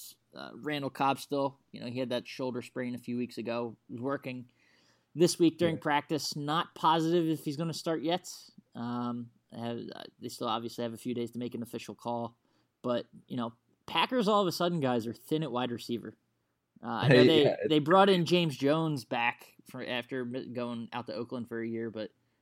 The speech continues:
Speaker 1: that's a team. That's a, for having a, an M V P, perennial M V P on their, uh, under center, it, it's kinda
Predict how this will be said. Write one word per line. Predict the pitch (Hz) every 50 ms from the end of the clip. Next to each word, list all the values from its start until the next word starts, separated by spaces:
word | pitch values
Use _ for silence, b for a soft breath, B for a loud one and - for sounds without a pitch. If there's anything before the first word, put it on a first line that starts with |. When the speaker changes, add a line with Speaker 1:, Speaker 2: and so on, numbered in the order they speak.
| _ _ _
Speaker 1:
that's | - 170 - -
a | 147
team. | - - 135 139
That's | 156 175 -
a, | 190 156 139 127 120 110 - _ -
for | - 156
having | 147 175 190 180 170 156
a, | 147 143 139 123
an | 107
M | 139 151 170
V | 160 175 160
P, | - - 170 160 151 147 139 135 135 _ _ _ _ _ _ _ _ _ _
perennial | _ - 156 175 185 185 185 175 151 143
M | 139 139
V | 131 131 127
P | 127 - 139 135 131
on | 127 127
their, | 123 123 120 120 117 120 _ _ _ -
uh, | 95
under | - 92 120 131 123 117
center, | - - 143 127 127 120 117 120 113
it, | 113 110 - -
it's | 110 -
kinda | - - 131 127 120 120